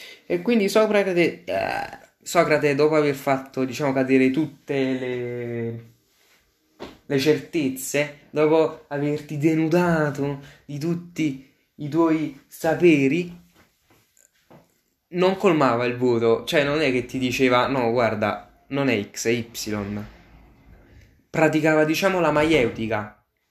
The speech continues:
che, eh, dice Platone o Aristotele, mo non ricordo, Platone, alla stregua di un'ostretica che fa partorire bambini,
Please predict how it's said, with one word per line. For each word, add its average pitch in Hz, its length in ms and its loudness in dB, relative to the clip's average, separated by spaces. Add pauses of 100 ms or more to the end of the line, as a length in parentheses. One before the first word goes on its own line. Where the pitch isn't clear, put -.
(340)
che, - 420 -4 (400)
eh, 120 380 2
dice 139 280 -2
Platone 127 460 2
o 104 100 -4
Aristotele, 107 600 -8
mo 117 120 -6
non 110 180 -4
ricordo, 110 640 -8 (240)
Platone, 117 600 -6 (380)
alla 156 240 4
stregua 147 580 2
di 127 80 0
un'ostretica 139 760 0
che 131 120 -6
fa 117 180 -6
partorire 123 580 -2
bambini, 139 760 -2